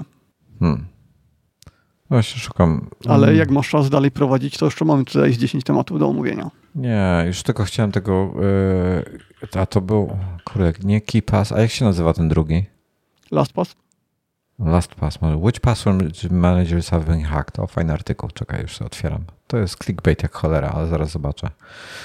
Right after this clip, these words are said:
Speaker 1: E, w dwutysięcznym czternastym roku LastPass i Roboform. W dwutysięcznym piętnastym roku KeePass i LastPass. E, w szesnastym roku, e,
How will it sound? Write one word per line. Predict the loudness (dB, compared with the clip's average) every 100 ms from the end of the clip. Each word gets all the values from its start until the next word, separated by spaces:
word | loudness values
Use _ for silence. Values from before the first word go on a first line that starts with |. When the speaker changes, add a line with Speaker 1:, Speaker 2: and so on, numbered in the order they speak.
| -18 -8
Speaker 1:
E, | 2 2
w | 2
dwutysięcznym | 0 0 2 0 2 0
czternastym | 2 2 2 2 4
roku | 4 4 2
LastPass | 2 0 0 -2 2
i | 2
Roboform. | 2 2 0 2 2 -2 -6 _ _ -20 -20 -4
W | -2
dwutysięcznym | 2 2 2 2 0 0 0
piętnastym | 0 2 2 0 0 2
roku | 2 2 0
KeePass | 0 -2 2 0 2
i |
LastPass. | 2 2 0 0 0 0 -8 -18 _ _ _ _ -20 -20 -20 -20 _
E, | 2 2
w | 2
szesnastym | 0 2 2 2 0 2
roku, | 0 0 0 0 0 -4 -12 _ _ _ _
e, | _